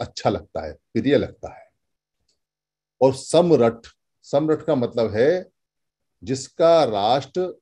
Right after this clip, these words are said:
समता पर आधारित है। वैसे तो सम्राट बोलते हैं, सम्राट का मतलब होता है समता पे आधारित राष्ट्र,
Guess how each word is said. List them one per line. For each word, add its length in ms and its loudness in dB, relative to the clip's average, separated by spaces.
समता 540 0
पर 220 -2
आधारित 580 -6
है। 120 -20
वैसे 160 -8
तो 40 -4
सम्राट 460 0
बोलते 320 0
हैं, 260 -12
सम्राट 500 2
का 60 0
मतलब 260 2
होता 280 -2
है 360 -2
समता 460 -2
पे 160 -2
आधारित 380 -2
राष्ट्र, 500 -4